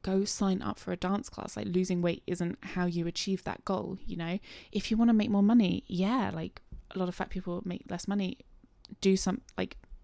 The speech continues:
but that doesn't mean that you can't make it happen. Um, you know, losing weight is not the, um,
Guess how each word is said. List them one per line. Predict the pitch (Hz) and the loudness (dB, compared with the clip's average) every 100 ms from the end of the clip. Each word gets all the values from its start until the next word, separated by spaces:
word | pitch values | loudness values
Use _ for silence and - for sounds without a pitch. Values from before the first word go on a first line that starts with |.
| - - | -8 -4
but | 196 | 0
that | 196 | 2
doesn't | 202 175 | 2 2
mean | 180 | 2
that | 170 - | 0 -4
you | 160 | -8
can't | - - 165 202 190 - | -8 -2 2 2 0 -4
make | 165 170 | -8 -8
it | 190 | -8
happen. | - 202 - - 196 - - - - - | 0 4 4 2 -4 -8 -18 -18 -14 -2
Um, | 175 175 180 - | 0 0 -2 -4
you | 202 | -4
know, | 196 - - _ _ - | -2 -4 -10 _ _ -6
losing | 196 240 247 240 | 0 2 2 0
weight | 180 98 - | 0 -2 -4
is | 165 | 0
not | 170 180 - - - - - - - | 0 -2 -6 -12 -12 -14 -14 -8 -2
the, | 175 175 - | 0 0 -2
um, | 175 170 170 170 | 0 0 0 -4